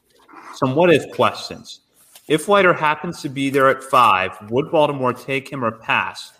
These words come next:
Let's assume the top four are Lawlar, Mayer, Davis, and Watson. Let's now assume the top four are the same three shortstops in Leiter instead of Davis.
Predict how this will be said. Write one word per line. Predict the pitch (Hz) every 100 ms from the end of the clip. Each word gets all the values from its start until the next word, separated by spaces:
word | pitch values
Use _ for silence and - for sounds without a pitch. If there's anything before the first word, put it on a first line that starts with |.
| _ _ -
Let's | 123 139
assume | - 147 139
the | 123
top | - 135 - -
four | 127
are | 110
Lawlar, | 110 117 127 147 143 139 - _ _ _ _ _
Mayer, | 120 120 123 123 131 123 -
Davis, | 120 113 113 113 -
and | 110 98
Watson. | 110 123 - - - - _ _ _ _ _ _ _ _ _ -
Let's | 123 143 139
now | 139 180
assume | 156 - 147 127
the | 113
top | 147 127 - -
four | 147 131
are |
the | 113
same | 113 147 131
three | 113 - 127
shortstops | 113 - 135 - 123 107 107 - _ _ _
in | 117 113
Leiter | 120 117 113
instead | 110 - - 160
of | 113
Davis. | - 98 90 92 -